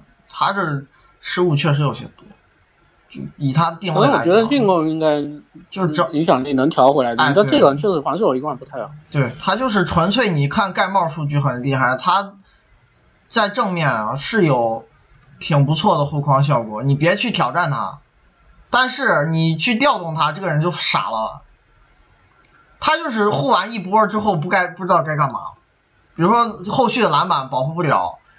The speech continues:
Speaker 1: 甚至有时候会出现一些低级干扰球，还有什么防守三秒，还有一些无谓犯规，就这个球员都挺普遍的。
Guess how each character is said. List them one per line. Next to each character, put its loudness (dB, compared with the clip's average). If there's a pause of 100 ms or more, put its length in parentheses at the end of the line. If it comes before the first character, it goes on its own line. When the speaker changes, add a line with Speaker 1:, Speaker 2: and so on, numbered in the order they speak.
(240)
Speaker 1:
甚 0
至 4
有 2
时 2
候 4
会 2
出 -2
现 2
一 4
些 4
低 0
级 4
干 2
扰 -4
球， -4
还 -2
有 -2
什 -8
么 4
防 2
守 0
三 -2
秒， -2 (880)
还 2
有 2
一 4
些 4
无 0
谓 2
犯 -2
规， -2
就 -4
这 -2
个 4
球 0
员 2 (300)
都 0
挺 6
普 2
遍 -4
的。 -12